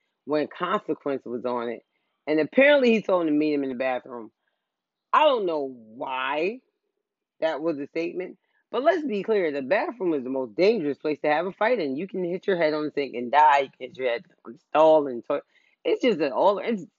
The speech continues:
wildly unsanitary. It's just a bad place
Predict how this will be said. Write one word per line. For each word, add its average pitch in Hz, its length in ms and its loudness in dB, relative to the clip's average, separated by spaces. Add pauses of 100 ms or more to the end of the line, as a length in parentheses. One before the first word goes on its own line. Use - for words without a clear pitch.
(160)
wildly 170 500 4
unsanitary. 127 640 -8 (260)
It's 285 100 -6 (100)
just - 40 0
a 214 160 -4
bad 175 380 -4
place 170 260 -2